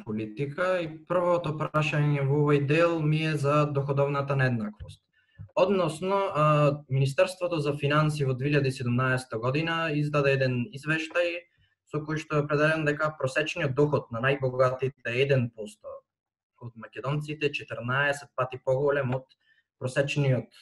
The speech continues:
доход во земјава и сме на прво место во нееднаквост во Европа. Па ме интересира, кој е вашиот став по ова прашање и како потенцијалната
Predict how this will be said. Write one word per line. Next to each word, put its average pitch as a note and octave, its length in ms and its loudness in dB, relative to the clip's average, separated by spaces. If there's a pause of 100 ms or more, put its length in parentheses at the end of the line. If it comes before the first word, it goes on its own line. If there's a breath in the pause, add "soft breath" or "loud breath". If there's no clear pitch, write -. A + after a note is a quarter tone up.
(100 loud breath)
доход A#2+ 400 -4
во A2 160 -8
земјава F3 480 2
и E3+ 220 -4
сме E3 240 -6
на D#3+ 220 -2 (120)
прво D#3 240 2
место D3 480 -2
во C#3+ 400 0
нееднаквост C#3 640 -4
во B2+ 140 2
Европа. A2 400 -8 (340)
Па E3 80 -2
ме F3+ 140 -2
интересира, D#3+ 580 -2
кој F#3+ 160 0
е F3+ 140 2
вашиот F3 260 -2
став D#3+ 400 -2
по C3 380 0 (280 soft breath)
ова G3 300 0
прашање G#3 560 2
и - 100 -8
како F3 720 2
потенцијалната D#3+ 720 0